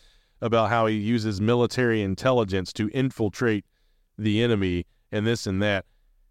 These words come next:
Now, they're saying he didn't go to all Big Ten games, and some of them weren't, but I don't care. I don't care. Here's the thing. If you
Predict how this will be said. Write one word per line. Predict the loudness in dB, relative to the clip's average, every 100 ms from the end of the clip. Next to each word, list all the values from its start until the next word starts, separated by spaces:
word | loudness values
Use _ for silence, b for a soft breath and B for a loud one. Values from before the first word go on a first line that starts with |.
| _ -2
Now, | 0
they're | 2 0
saying | 0 0 0 0
he | 0
didn't | 0 2
go | 2 0
to | -2
all | -2 0 2 0
Big | 0 -2 -2
Ten | -2 -2 0
games, | 0 0 -2
and | -4
some | -4 -2
of | -2
them | -2
weren't, | -2 -2
but | -4 -6 -12 -6
I | 0
don't | 0 0
care. | -4 0 2 2 -2 -10 -20 _ _ _ _ _ _ _ _ _ _ -4
I | 0
don't | 2 0
care. | 0 2 2 0 -6 _
Here's | -2 0 0 -2
the | -6
thing. | -2 0 0 -2 -10 _ _ _ _ _ _ _ _ _ _ -2
If | -2 -2
you | -2 2 2 2 0 -4